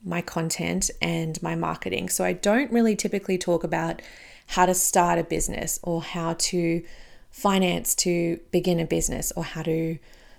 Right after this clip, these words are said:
look for a business idea and all those things that are really early on in the piece. I don't tend to focus on that. I tend to focus more on marketing, which is why I'm doing this series right now, but also how to put systems in your business, how to,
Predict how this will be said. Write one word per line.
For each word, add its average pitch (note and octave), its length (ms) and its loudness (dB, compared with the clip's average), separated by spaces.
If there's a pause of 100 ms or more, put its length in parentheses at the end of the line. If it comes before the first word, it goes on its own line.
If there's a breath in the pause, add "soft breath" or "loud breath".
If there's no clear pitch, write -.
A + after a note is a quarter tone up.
(100)
look F3+ 180 4
for - 160 2
a F3+ 60 6
business F#3+ 400 2
idea G#3 420 2
and F#3 240 2
all G#3 200 2
those B3+ 260 2
things F#3+ 300 0
that F3 120 2
are E3+ 220 0
really F3 540 0
early E3 340 0
on E3 360 -4
in D#3+ 240 -4
the E3 60 -6
piece. F#3+ 540 -2
I E3+ 80 0
don't F#3+ 240 -2
tend E3+ 320 -4
to D#3+ 260 -4
focus D#3+ 440 -4
on D3+ 100 -8
that. C3 240 -6
I E3 80 -6
tend F#3+ 380 -2
to A#3+ 100 0
focus E3+ 420 -2
more E3+ 460 -2
on D#3+ 380 -6 (420 loud breath)
marketing, F#3 480 0
which - 200 -4
is D#3 100 -8
why E3+ 120 -8
I'm - 180 -6
doing E3 300 -6
this E3 180 -2
series D#3 340 -4
right D3+ 180 -2
now, E3+ 360 -2 (420 loud breath)
but F3 120 2
also F3 280 2
how D#3+ 160 -6
to D#3+ 80 -4
put - 240 -10
systems A3+ 480 2
in G#3+ 100 2
your G#3 120 0
business, G3 640 0 (160)
how D#3+ 160 -2
to, D#3+ 320 -4